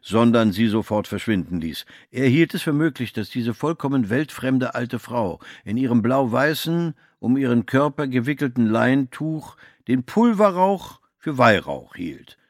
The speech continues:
So selig, wie sie lächelte. Endrit betrachtete angewidert ihren Damenbart,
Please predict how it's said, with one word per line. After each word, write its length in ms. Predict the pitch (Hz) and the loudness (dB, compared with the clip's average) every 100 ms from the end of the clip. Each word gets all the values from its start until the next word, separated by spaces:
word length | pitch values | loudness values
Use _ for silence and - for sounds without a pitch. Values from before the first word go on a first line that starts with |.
| _ _ | _ _
So 300 | - 147 165 | -2 2 2
selig, 680 | 95 131 156 151 143 123 113 | 4 4 6 6 4 2 0
wie 140 | 117 | 0
sie 180 | 107 113 | 0 -2
lächelte. 580 | 82 - - - - - _ _ _ _ | -4 -10 -14 -18 -20 -20 _ _ _ _
Endrit 540 | 143 160 147 147 131 - | 2 2 2 -2 -2 -6
betrachtete 1000 | 113 - - 135 120 - 120 - 107 - | -10 -8 -4 -2 -2 -6 -10 -8 -10 -2
angewidert 720 | 127 123 113 98 113 104 95 | 2 2 2 -2 -4 -4 -6
ihren 360 | 120 101 101 90 | -8 -6 -4 0
Damenbart, 960 | 101 101 101 95 90 95 90 - - | 0 2 2 2 2 0 -2 -6 -12